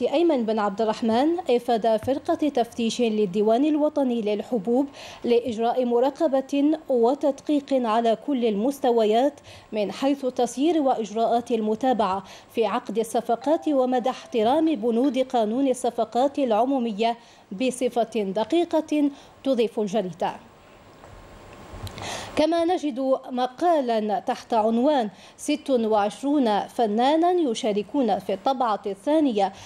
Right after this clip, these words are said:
للصالون الافتراضي للفنون الإسلامية بتلمسان"، والتفاصيل في الصفحة الثانية عشر من جريدة اليوم. وبجريدة الجمهورية نطالع مقالاً تحت عنوان:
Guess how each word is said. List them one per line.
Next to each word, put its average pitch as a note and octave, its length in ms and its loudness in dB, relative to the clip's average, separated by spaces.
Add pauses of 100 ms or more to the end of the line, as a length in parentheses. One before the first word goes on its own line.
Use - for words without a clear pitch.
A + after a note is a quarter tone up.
(140)
للصالون A#3 560 2
الافتراضي G#3 760 2
للفنون A#3+ 520 0
الإسلامية A3 920 0 (180)
بتلمسان"، B3+ 840 0 (420)
والتفاصيل C#4+ 920 0 (140)
في A#3+ 80 0
الصفحة G#3+ 500 -4
الثانية D4+ 520 2
عشر C4+ 440 -2 (300)
من C4 180 2
جريدة G#3+ 800 0 (300)
اليوم. G#3 500 -6 (1080)
وبجريدة C4+ 1400 0
الجمهورية B3 1000 2
نطالع A3 520 0
مقالاً G#3+ 720 0 (360)
تحت - 300 -6
عنوان: A3 760 0